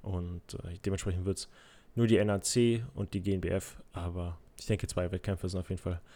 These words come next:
in Ordnung für den Anfang. Und ja,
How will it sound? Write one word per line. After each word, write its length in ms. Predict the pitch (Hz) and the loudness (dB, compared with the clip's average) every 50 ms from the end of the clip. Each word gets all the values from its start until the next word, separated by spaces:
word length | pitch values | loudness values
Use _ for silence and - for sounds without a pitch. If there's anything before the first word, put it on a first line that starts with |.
| - - - - | -20 -20 -6 2
in 120 | - 123 117 | 2 4 6
Ordnung 320 | 95 117 - - 117 107 | 6 6 6 4 2 0
für 120 | - 120 | 2 2
den 120 | 107 107 92 | 2 2 2
Anfang. 420 | 82 104 101 - - 101 98 98 - - _ - | 2 0 0 0 -2 -2 -2 -2 -8 -12 _ -6
Und 480 | - 98 90 90 87 87 87 87 - - - - - - - - - - - - _ - _ _ - | -4 -4 -2 -2 -4 -4 -6 -8 -12 -16 -20 -20 -20 -20 -20 -20 -20 -20 -20 -20 _ -20 _ _ 4
ja, 240 | 113 123 107 - | 6 6 6 6